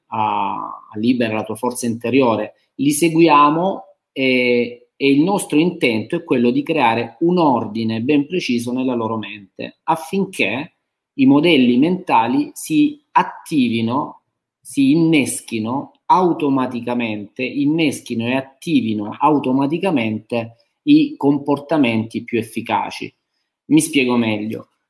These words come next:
Quando, eh, io voglio cambiare atteggiamento perché c'è qualcosa che non va nel mio atteggiamento, ho bisogno prima di tutto di esserne consapevole,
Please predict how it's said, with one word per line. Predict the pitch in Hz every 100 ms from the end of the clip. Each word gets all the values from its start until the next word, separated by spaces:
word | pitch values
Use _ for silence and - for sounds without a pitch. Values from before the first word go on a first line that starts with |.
| _
Quando, | 175 196 220 165 147 131 - -
eh, | 135 127 127 123 120 120 117 117
io | 151 160 139
voglio | 135 135 131
cambiare | 123 127 127 127 131 147 151
atteggiamento | 127 - 120 117 120 120 113 107 104 110
perché | 104 101 - 127
c'è | 120 127 123
qualcosa | 131 123 - 156 156 127
che | 123
non | 120 120
va | 117 131 - -
nel | 113 107
mio | 117 135 139 117
atteggiamento, | 107 - 104 101 110 107 98 107 - - _
ho | 156
bisogno | 156 175 143 117 120
prima | 131 160
di | 165
tutto | 117 113 117 113
di | 107
esserne | 104 - 101 104
consapevole, | 101 101 - 104 101 107 107 -